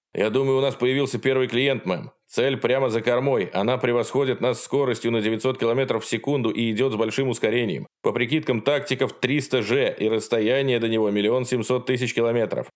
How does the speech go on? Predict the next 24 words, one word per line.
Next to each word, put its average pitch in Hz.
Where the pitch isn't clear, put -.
Если 139
ускорение 135
не 123
изменится, 123
Джон 110
полагает, 127
что 117
она 123
догонит 123
нас 131
примерно 127
через 123
девятнадцать 123
минут". 135
"Вы 104
засекли 120
его 139
только 214
что?" -
"Да, 98
мэм", 95
хищно 82
улыбнулся 85
Кордонес. 82